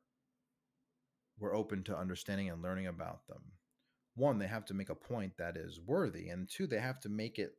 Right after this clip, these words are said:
like, at least some type of attempt at, like, a reasonable or, like, logical X plus Y, or, like, just there's something that follows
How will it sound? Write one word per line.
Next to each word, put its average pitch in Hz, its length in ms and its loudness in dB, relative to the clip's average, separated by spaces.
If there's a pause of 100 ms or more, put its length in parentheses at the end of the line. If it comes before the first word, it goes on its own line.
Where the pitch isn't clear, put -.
(220)
like, 98 140 -4
at 85 100 0
least 143 300 -2
some 107 400 0
type - 180 -4
of 85 140 -2
attempt 123 500 -2
at, 82 120 -2
like, - 180 -6
a 78 100 -4
reasonable 92 720 -2 (160)
or, 87 300 -2
like, 85 180 -4
logical 92 760 0 (920)
X - 380 2
plus 87 260 -2
Y, 95 360 6
or, 80 140 2
like, 82 240 0
just - 200 -4 (180)
there's 101 140 -2
something 143 320 4
that 95 240 4
follows 98 760 4